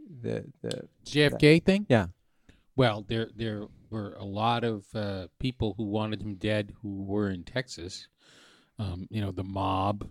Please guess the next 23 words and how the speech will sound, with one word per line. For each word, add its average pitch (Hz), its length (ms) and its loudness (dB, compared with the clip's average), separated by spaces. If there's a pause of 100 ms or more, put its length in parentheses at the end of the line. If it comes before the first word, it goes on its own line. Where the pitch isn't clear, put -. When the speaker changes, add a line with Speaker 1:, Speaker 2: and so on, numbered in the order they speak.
Speaker 2:
they 104 120 -4
were 95 120 -4
mad 98 280 -4
about 87 320 -6
Cuba, 101 580 2
and 87 140 -10 (360)
the 101 80 -12
Cubans, 104 540 -2
they 98 100 -6
were 98 120 -4
mad 95 220 -4
about 95 260 -6
Cuba, 98 600 0
and, 82 160 -12 (640)
um, 90 340 -10
J-, 139 160 0
uh, 95 360 -2 (240)
F 110 200 0
D, 113 300 0
uh, 92 280 -4
what's 123 260 -4
his 117 120 -6
name? 120 300 -2